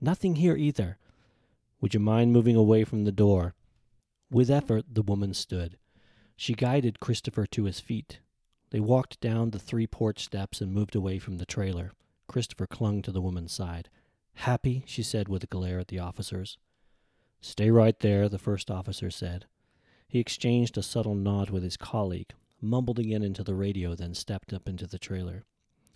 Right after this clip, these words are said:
Christopher pressed himself into the woman's warm side and listened to the officer's progress.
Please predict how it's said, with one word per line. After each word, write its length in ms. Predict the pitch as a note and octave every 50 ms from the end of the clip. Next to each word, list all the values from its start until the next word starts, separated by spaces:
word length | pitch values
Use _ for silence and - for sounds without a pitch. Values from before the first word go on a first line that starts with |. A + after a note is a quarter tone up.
| _ _
Christopher 400 | - - - C3+ - - - -
pressed 380 | - - - A2 G#2 - - -
himself 440 | G#2 G2+ - - - G2+ G2 - -
into 180 | G#2 G2 G2
the 100 | F2+ G2
woman's 360 | F#2 F#2+ G2 F#2+ F2+ F2+ - -
warm 320 | G2+ F2+ F#2 F#2+ F#2 F2+
side 420 | - - - F#2+ F#2 F2+ F2 E2+
and 140 | F2 F2 F2+
listened 340 | G2 G#2+ - - G2 F2+ -
to 80 | - F#2
the 120 | F#2+ F#2
officer's 460 | F2+ F2+ - - - - F#2+ F2 -
progress. 640 | - - - F#2 F#2 - - F2+ F2+ - - -